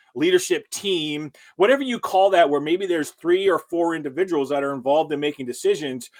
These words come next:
you always wanna get input from those, each of those individuals, because they're going to have different perspectives on what risk is going to happen.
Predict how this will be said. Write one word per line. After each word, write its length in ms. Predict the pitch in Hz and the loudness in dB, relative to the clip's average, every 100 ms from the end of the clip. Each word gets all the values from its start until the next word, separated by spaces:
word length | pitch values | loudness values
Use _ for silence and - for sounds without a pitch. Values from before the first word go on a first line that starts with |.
| _ - | _ -4
you 140 | 185 | 0
always 240 | 190 277 | 2 0
wanna 220 | 254 220 196 | -2 -6 0
get 240 | 180 180 | 2 2
input 420 | 165 190 - 156 - | -2 -6 0 0 0
from 300 | - 147 139 - _ 123 | 0 0 0 -6 _ -4
those, 440 | 147 170 175 156 - _ _ _ _ | 2 4 2 0 -8 _ _ _ _
each 220 | 175 196 202 | -10 -4 -4
of 120 | 143 | 4
those 260 | 180 156 | 4 4
individuals, 680 | 175 143 131 285 170 147 139 | 0 -2 -2 -4 0 2 2
because 320 | 151 143 156 113 | -2 -2 -4 0
they're 240 | 156 240 | 2 2
going 260 | 214 208 185 | 2 0 0
to 60 | 156 | 0
have 420 | 151 143 - 127 - _ _ | 0 2 0 -2 -10 _ _
different 280 | 170 180 185 | 2 2 0
perspectives 640 | 175 - 160 151 156 131 | -2 0 0 0 -2 -2
on 320 | 143 135 127 - _ _ | 0 0 0 -8 _ _
what 260 | 143 170 143 | 2 2 2
risk 320 | 160 165 160 | -2 -2 -4
is 120 | 143 | -4
going 260 | 156 147 139 | -4 -4 -4
to 60 | |
happen. 360 | 139 143 - | 0 0 -2